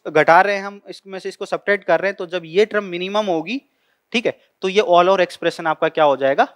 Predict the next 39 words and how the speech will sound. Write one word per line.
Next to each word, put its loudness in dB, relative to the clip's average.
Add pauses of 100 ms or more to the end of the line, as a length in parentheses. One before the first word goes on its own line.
(120)
मैक्सिमम -6
हो -12
जाएगा। -14 (360)
और 2
इसकी -4
मिनिमम -4
वैल्यू 0
हम -6
कैसे -4
निकाल 0
सकते -8
हैं, -6 (300)
arithmetic -4
mean -8
will -8
be -8
greater -4
than -2
or -8
equal -6
to -8
geometric -4 (100)
mean। -18 (380)
तो -6
इसमें -4
देखिए 4
जब -4
हम -4
ये 0
आइडेंटिटी 0
लगाएंगे 0
तो -8
हमें -8
यहाँ -2
से -10
मिलेगा -4
नाइन -2
एक्स -6
स्क्वायर 0